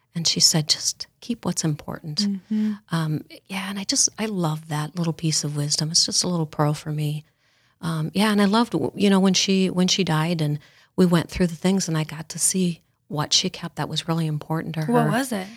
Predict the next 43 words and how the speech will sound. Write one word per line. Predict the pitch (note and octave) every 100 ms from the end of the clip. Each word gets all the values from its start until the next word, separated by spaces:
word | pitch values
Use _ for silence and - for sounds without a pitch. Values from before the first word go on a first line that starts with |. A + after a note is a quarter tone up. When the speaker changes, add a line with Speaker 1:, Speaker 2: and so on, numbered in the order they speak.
| -
Speaker 1:
Yeah, | F4+ A#3
it |
was | E3+ -
just, | G3+ - -
uh, | F#3 F3+
cards, | - - F3 G3+ D#3 - -
um, | D#3+ D3+
things | F#3 F#3 -
that, | - -
pictures | - - F3 E3+ -
that | D3+
her | E3
grandchildren | D#3 D3+ F#3 - F3 D3+
had | D3+ D3+
made. | D3+ D3+
I |
mean, | D#3 D#3
these | E3 G3+
things | - D3+ D3
are, | D3 D3 D3
you | E3+
know, | D3+
forty | D3 - D#3 E3
plus | - D3+ -
years | D3+ C#3+
old. | B2+ D#3+ F#3 -
Speaker 2:
Mm-hmm. | A3 G3+ F#3+ G3+ G#3 G#3 G3+ -
Speaker 1:
Um, | D#3+ C#3+ -
those | - F3 F3
are | E3
the | D#3
things | - D3+ D3+
that | -
she | - -
kept. | - D#3+ -
All | G3 G#3
those | G#3+ -
real | F#3
personal | - - F3 - D#3+ D#3
items. | D3+ D3+ D3+ D#3 -
Her | A3
prayer | A#3 F3 F#3+
book, | F3+ D3 -